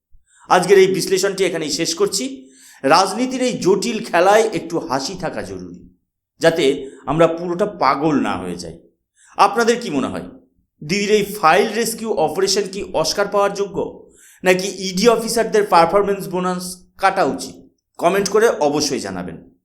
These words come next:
আর হ্যাঁ, লাইক আর সাবস্ক্রাইব করতে ভুলবেন না, কারণ আমাদের পরবর্তী ভিডিওতে হয়তো দিদি আরও কোনো নতুন রহস্য উন্মোচন করবেন। আমি সুশোভন, দেখা হবে পরের ভিডিওতে। ততক্ষণ সতর্ক থাকুন,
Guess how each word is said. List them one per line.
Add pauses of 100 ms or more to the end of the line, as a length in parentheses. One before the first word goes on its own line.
(100)
আর
হ্যাঁ, (420)
লাইক
আর
সাবস্ক্রাইব
করতে
ভুলবেন
না,
কারণ (180)
আমাদের
পরবর্তী
ভিডিওতে (300)
হয়তো
দিদি (100)
আরও
কোনো
নতুন
রহস্য
উন্মোচন
করবেন। (580)
আমি
সুশোভন,
দেখা
হবে
পরের
ভিডিওতে।
ততক্ষণ
সতর্ক
থাকুন,